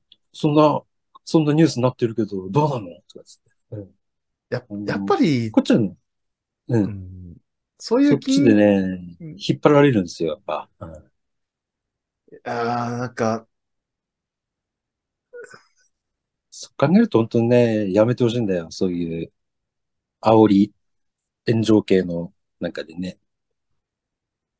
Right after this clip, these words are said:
Speaker 1: うん。
Speaker 2: じゃ、とか。
Speaker 1: あ、うん、お、おっと。うん。
Speaker 2: あ、大丈夫です。あ、ピー入れるって大丈夫です。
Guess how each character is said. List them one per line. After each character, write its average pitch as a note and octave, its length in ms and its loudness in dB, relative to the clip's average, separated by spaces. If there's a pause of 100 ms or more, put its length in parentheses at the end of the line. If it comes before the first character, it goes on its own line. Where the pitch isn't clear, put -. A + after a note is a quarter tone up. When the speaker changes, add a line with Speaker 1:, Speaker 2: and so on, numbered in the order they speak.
(380)
Speaker 1:
う G#2 100 -10
ん。 D#2+ 120 -16 (460)
Speaker 2:
じ G#2+ 140 -2 (260)
ゃ、 - 40 -2
と - 120 -12
か。 - 220 -20 (680)
Speaker 1:
あ、 - 360 -4
う C3 320 6
ん、 A2+ 100 -4 (120)
お、 B2 160 0
お - 20 0
っ - 160 -6
と。 C#3 360 4 (500)
う G#2+ 60 -8
ん。 F2+ 100 -18 (120)
Speaker 2:
あ、 C#3 140 2
大 E3 140 6
丈 E3+ 60 4
夫 C3 40 4
で - 20 0
す。 - 160 -6
あ、 B2 100 2
ピ E3+ 120 -4
ー - 40 2
入 A2+ 100 2
れ A2 60 2
る G#2 60 -4
っ - 40 -4
て A2+ 100 -8
大 A#2+ 120 -2
丈 G#2+ 120 -4
夫 - 20 -10
で - 60 -12
す。 - 180 -12